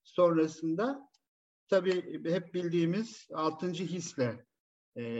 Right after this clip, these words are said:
dünya çapında üne kavuşuyor bin dokuz yüz doksan dokuz. Sonra iki bin ikide Signs, İşaretler geliyor. İki bin dörtte Köy, Village var. Ondan sonra işte inişli çıkışlı bu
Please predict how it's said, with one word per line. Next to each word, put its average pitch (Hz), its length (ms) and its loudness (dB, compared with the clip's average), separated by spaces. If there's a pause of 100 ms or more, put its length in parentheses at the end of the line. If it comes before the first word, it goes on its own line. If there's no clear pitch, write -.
(240)
dünya 143 320 4
çapında 139 340 -2
üne 147 300 2
kavuşuyor 147 520 0
bin 135 140 0
dokuz 131 280 -2
yüz 120 100 -8
doksan 123 480 -4
dokuz. 120 460 -6 (380)
Sonra 185 460 6
iki 170 260 -4
bin 170 60 2
ikide 165 380 0
Signs, 151 600 0
İşaretler 147 680 2
geliyor. 117 380 -2
İki 170 280 -6
bin 175 160 -2
dörtte 165 480 2
Köy, 156 380 0 (100)
Village 151 380 0
var. 131 260 0 (560)
Ondan 226 360 6
sonra 220 300 6
işte 233 220 -2
inişli 208 400 -4
çıkışlı 185 840 0
bu 175 400 -2